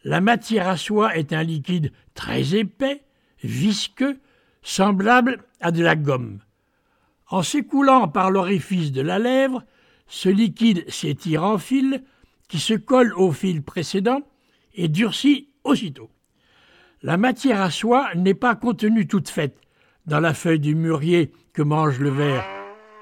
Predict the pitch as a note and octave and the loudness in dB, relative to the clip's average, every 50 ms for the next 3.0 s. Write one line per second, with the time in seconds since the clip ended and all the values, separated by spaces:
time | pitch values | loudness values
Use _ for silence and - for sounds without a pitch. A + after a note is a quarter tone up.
0 | G#3 F#3+ - - _ - - D#3 D3 - - F3 B3 C#4 A#3+ - - G3 F3 E3+ | -20 -20 -20 -20 _ -4 -2 -2 -2 0 2 4 4 4 4 4 4 4 6 6
1 | D#3+ D3+ D3 D3 C#3+ C#3+ D#3 G3+ C4 D4 C#4+ - _ _ _ - D#3+ F3 D#3+ C#3 | 4 2 2 0 0 0 0 0 0 0 -2 -6 _ _ _ -2 0 0 0 0
2 | - F3 E3 - - D3 D3+ F#3 A#3 A#3 F3 F3 D#3+ D3+ D#3+ G3 A#3+ A#3+ G#3+ | 0 -4 -2 -2 -2 -2 0 2 0 0 0 0 0 0 0 2 0 0 -2